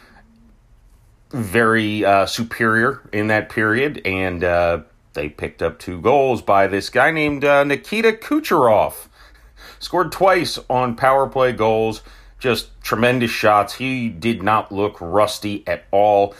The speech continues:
Uh, some people thought maybe there was some rust at the first period. He had a breakaway and, and wasn't able to put it in. It was at the end of a long shift. I think that was probably more the issue there. In the second, he scored two, uh, power play goals. Both were assisted by Stamkos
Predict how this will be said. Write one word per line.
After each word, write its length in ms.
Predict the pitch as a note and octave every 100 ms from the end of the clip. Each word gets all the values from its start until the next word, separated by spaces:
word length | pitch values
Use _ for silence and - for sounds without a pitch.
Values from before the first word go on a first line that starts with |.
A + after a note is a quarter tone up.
| - - - -
Uh, 240 | F2 F2
some 240 | - A#2
people 360 | A2+ A2+ A2+ G2+
thought 320 | - A2 G#2+
maybe 280 | G#2 G#2 G#2
there 120 | G2+
was 120 | G2+
some 220 | - F#2 F2+
rust 340 | G#2+ G#2+ -
at 120 | F#2
the 80 | F#2+
first 320 | - A2+ -
period. 280 | A#2+ A2 G2
He 100 | G#2
had 100 | G2+
a 40 |
breakaway 720 | E2 G#2+ A2 A2 G#2+ G#2 G#2+ F#2+
and, 200 | F#2 F2+
and 200 | F#2 F2+
wasn't 260 | G2+ G2
able 120 | G2+
to 80 | F2+
put 200 | - G2+
it 100 | F#2
in. 200 | A2 G#2+
It 80 | G#2
was 120 | F2+
at 100 | A2+
the 140 | F2 -
end 180 | G2 F2+
of 80 |
a 40 | E2
long 320 | D#2+ F2 F2
shift. 420 | - - F2 -
I 80 | C#2+
think 220 | D2+ D#2
that 160 | D#2 D2+
was 100 | D2+
probably 320 | F2+ E2+ E2
more 260 | E2 F2+ E2+
the 200 | E2+ G2
issue 260 | - F#2+
there. 320 | F2+ F#2+ F2+ - - - - -
In 140 | A2+
the 60 | G2
second, 380 | - A2+ G#2+ F#2
he 180 | A2
scored 540 | G#2+ - G2+ G2+ D#2+ -
two, 480 | F#3 F#3 F3 E3+ - - - - - -
uh, 380 | G2 G2 G2 F#2+
power 380 | - D3 D#3 C3+
play 260 | C#3 B2+
goals. 380 | A2+ A2+ A2 A2
Both 400 | - A#2+ B2 -
were 220 | G2 A2
assisted 480 | G2+ - A2+ - G2+
by 120 | G2+
Stamkos 680 | F#2+ - G#2 G2+ G#2+ G2+ -